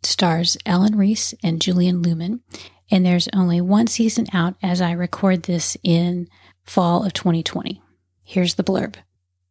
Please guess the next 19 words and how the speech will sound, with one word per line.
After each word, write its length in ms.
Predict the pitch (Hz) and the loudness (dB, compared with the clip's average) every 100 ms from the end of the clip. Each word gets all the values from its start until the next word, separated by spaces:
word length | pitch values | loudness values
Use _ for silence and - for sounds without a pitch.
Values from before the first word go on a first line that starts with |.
| 185 | -2
Ambitious 560 | 185 202 220 269 - | 2 2 2 2 2
young 180 | 202 185 | 4 2
police 360 | 180 - 202 - | 2 0 0 0
detective 440 | 214 - - 175 | -2 -4 -4 -4
Miranda 400 | 170 165 170 190 | 0 2 2 0
Blake 480 | - 180 180 - - - | 0 -2 -2 -10 -10 -2
and 100 | 165 | 2
her 160 | 175 | 2
laid-back 500 | 170 180 - 190 190 | 4 2 2 -2 0
German 300 | - 175 170 | 0 0 0
partner 400 | - 170 185 175 | 0 -4 -2 -4
Max 400 | 165 180 175 - | -4 -4 -6 -2
Winter 400 | 190 170 196 208 - - - - | 0 0 -6 -12 -18 -20 -14 -2
look 180 | 208 214 | -2 0
like 160 | 196 | -2
the 80 | - | -4
perfect 440 | - 202 190 208 - | -2 0 0 -2 -4
team, 340 | - 202 190 _ _ _ - | -4 -4 -6 _ _ _ -4
if 160 | 170 | -4